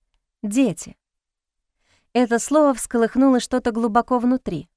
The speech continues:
Я как-то постоянно упускаю из виду, что снова стала молодой, а значит, у меня есть шанс завести семью.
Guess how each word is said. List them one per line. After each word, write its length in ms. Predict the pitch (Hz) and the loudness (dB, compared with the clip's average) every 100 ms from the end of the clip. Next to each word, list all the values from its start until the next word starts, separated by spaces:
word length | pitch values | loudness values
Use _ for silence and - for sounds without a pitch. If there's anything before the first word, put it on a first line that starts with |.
| _ _ _ _ _ _ _ _ | _ _ _ _ _ _ _ _
Я 220 | 254 302 | 2 2
как-то 320 | 302 285 - 269 | 4 -2 0 -2
постоянно 640 | 269 - 269 269 311 277 | -2 0 0 4 4 4
упускаю 680 | 254 226 254 - 262 254 262 | 2 -4 -4 -2 0 0 0
из 300 | 302 320 220 | -2 -2 -2
виду, 260 | 185 175 | -2 -4
что 200 | 175 220 | -4 -4
снова 320 | 214 269 277 | 0 2 2
стала 340 | 254 - 269 269 | 0 0 2 4
молодой, 560 | 269 285 254 170 151 - _ _ _ _ _ _ | 4 2 0 -4 -6 -12 _ _ _ _ _ _
а 120 | 208 | -4
значит, 400 | 202 233 233 - | 0 0 0 -2
у 60 | 226 | 0
меня 260 | 226 233 | 2 2
есть 280 | 226 185 208 | 2 0 -4
шанс 380 | - 285 294 254 | -2 0 0 -2
завести 540 | - 202 240 254 - 262 | -4 -4 -4 -4 -4 -6
семью. 460 | - 285 196 156 | -2 -2 -2 -8